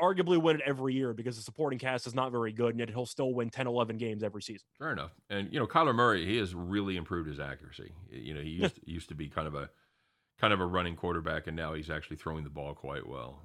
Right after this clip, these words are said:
Speaker 2: So
Speaker 1: I think the main difference is the footwork because
Speaker 2: Well
Speaker 1: Kyler used to throw a lot off his back foot.
Speaker 2: Right.
Speaker 1: Just trying to fade away 'cause he's so short. He tried to get it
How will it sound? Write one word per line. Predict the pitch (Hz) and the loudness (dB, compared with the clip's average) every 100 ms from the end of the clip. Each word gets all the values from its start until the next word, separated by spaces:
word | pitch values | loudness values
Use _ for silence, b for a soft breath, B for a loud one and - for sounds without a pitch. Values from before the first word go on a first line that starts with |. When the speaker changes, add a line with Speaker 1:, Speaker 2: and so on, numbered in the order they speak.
| - | -16
Speaker 2:
So | - - | -12 -6
Speaker 1:
I | |
think | 277 349 | -4 -2
the | |
main | 165 175 180 | 0 2 2
difference | 156 156 156 | 0 -2 -6
is | 139 | -6
the | 117 | -8
footwork | - 139 107 113 - _ _ _ - | -6 -8 -8 -14 -16 _ _ _ -10
because | 131 147 139 - | -2 2 2 0
Speaker 2:
Well | 185 196 | 2 2
Speaker 1:
Kyler | 196 | 2
used | 180 | 0
to | - | -2
throw | 147 160 147 | 0 4 4
a | 131 | 4
lot | 127 131 143 | 4 4 6
off | 135 131 | 4 0
his | 123 | 0
back | 104 123 120 | -2 -2 -2
foot. | - 123 139 | -2 -2 -2
Speaker 2:
Right. | - 82 73 _ _ _ - | -6 -6 -6 _ _ _ -10
Speaker 1:
Just | 127 | -2
trying | 147 139 | 0 2
to | 131 | 0
fade | - 151 143 | 0 0 2
away | 131 127 131 | 2 2 0
'cause | 127 | -2
he's | 120 117 | -6 -6
so | - 131 | -2 -4
short. | 107 - 135 139 135 | -4 -4 -2 -4 -6
He | 131 | -8
tried | - 127 123 | -2 0 0
to | 127 | -2
get | 123 | -2
it | 123 | -2